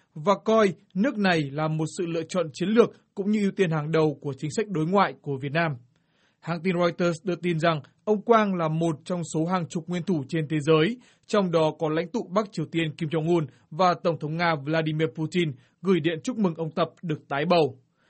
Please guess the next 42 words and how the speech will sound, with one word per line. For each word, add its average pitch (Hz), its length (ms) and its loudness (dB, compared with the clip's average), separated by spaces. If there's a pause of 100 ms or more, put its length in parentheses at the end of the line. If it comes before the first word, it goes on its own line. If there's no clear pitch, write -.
(200)
Việc 151 160 0
ông 170 180 0
Tập 180 180 2
được 165 280 -4
phép 240 160 0
nắm 165 200 -4
quyền 175 280 2
vĩnh 175 180 -6
viễn 202 280 0
gây 202 260 4
chú 170 160 -4
ý 170 220 -2
tại 151 160 -2
nước 190 200 0
láng 165 220 -2 (120)
giềng 175 180 0
Việt 151 140 -4
Nam 180 200 2 (360)
vì 175 240 -2
theo 160 200 0
giới 147 160 -2
quan 175 260 -2
sát, 233 180 2 (320)
trong 202 280 0
thời 165 240 0
kỳ 170 140 -4
nắm 156 220 -4
quyền 180 240 0
của 151 120 -6
ông 165 160 -2
này, 170 200 2 (240)
Trung 190 180 -2
Quốc 247 160 0
mạnh 165 220 -2
mẽ 170 140 2
khẳng 156 260 -2
định 170 180 -4
chủ 170 160 -4
quyền 165 320 -2
trên 160 220 -2
Biển 143 180 -2
Đông 170 200 2